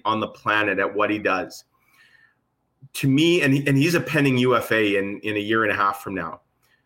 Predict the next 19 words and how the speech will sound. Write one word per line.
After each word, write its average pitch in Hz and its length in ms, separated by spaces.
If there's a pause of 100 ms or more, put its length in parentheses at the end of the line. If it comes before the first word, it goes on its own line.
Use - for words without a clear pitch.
(220)
All 170 280
Connor 151 360
Hellebuyck 123 420
wants 117 260
to 113 80
do 110 200
is 98 120
win. 92 360 (760)
What 120 360
kind 185 240
of 147 80
message 117 600
would 104 200
you 123 100
be 120 140
sending 113 340
to 101 80
Connor 107 380
Hellebuyck 98 460